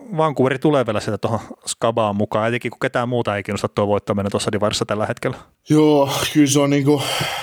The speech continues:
Speaker 2: kyllä se on kieltämättä tota kamalaa katsottavaa esim. joku Montreal, että mitä ihmettä siellä on tapahtunut. Toki siinä on voinut tapahtua se ihme, että kaikki muut oli alkukaudesta vaan paskaa, niin Montreal vaan pystyi pärjäämään, mut sit se, sit tota noin, muut rupes, lö-, löysi, löysivät sen,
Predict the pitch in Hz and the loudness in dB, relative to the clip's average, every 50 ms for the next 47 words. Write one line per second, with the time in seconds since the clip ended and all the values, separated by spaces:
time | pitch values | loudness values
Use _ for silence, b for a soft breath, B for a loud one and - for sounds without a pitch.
0 | B B B B B B B - 147 143 131 123 139 135 131 123 139 135 131 120 | B B B B B B B 0 0 2 2 4 2 2 2 2 2 0 2 2
1 | 123 117 113 117 - 123 113 113 110 117 120 110 123 131 127 120 113 104 95 98 | 0 0 0 0 0 2 2 2 2 2 2 0 2 2 2 2 2 2 0 0
2 | 110 110 - - - - - - 98 98 98 92 87 90 - - 104 104 98 - | 0 -2 -4 -4 -10 -8 -4 -4 -2 -2 -2 -4 -2 -2 -2 -2 -2 -4 -6 -4
3 | 107 104 104 101 101 - - 104 90 85 85 82 - - 117 104 - 101 - - | -2 0 2 0 0 2 2 2 4 4 2 0 -2 -4 -4 -2 0 -2 -2 -2
4 | _ - 127 117 113 117 - 113 - - - - - 92 95 95 90 98 104 107 | _ -2 0 0 0 -2 -8 -10 -12 -10 -8 -6 -4 -4 -2 -2 -4 -2 -4 -4
5 | - - 113 113 120 B B B B B 151 143 139 135 139 131 127 117 120 117 | -2 -2 -2 -2 -2 B B B B B 0 2 2 2 2 2 2 2 2 0
6 | 120 117 123 107 120 117 120 127 127 123 - 139 127 113 110 107 101 104 107 - | 0 0 0 0 0 -2 0 0 0 2 2 2 2 2 2 2 0 0 0 2
7 | 113 117 117 - 127 127 123 120 117 110 110 110 120 120 110 107 104 95 98 - | 0 0 0 0 0 2 2 4 4 4 4 4 2 2 2 2 2 0 0 -2
8 | - 107 101 107 117 - 147 135 - - - 95 95 92 95 104 104 104 - 104 | -2 -2 -2 -2 -2 -2 -2 -2 -2 -4 -8 -8 -8 -6 -4 -4 -4 -4 0 0
9 | 95 92 95 95 90 - - - _ - 101 104 101 95 95 95 95 92 90 87 | 0 0 0 -4 -4 -6 -10 -8 _ -2 0 0 2 0 0 -2 -2 -4 -4 -6
10 | - - - - - - - - 110 92 B B B B B B B - 120 120 | -8 -10 -12 -12 -8 -4 -2 0 0 -2 B B B B B B B -2 -2 -2
11 | - - 98 - 101 98 98 101 104 98 - - 110 113 120 117 107 - 104 - | -4 -12 -12 -8 -8 -6 -4 -4 -4 -4 -4 -4 -2 0 2 2 2 0 -2 0
12 | - 104 - - - _ _ _ - - 117 117 113 101 117 120 120 113 117 104 | 0 0 -2 -2 -6 _ _ _ -6 0 2 2 2 4 2 2 2 0 0 -2
13 | 101 - - 117 113 110 - 107 101 101 - - 110 104 101 | -2 0 0 0 0 0 2 0 0 0 0 -2 -2 -2 -4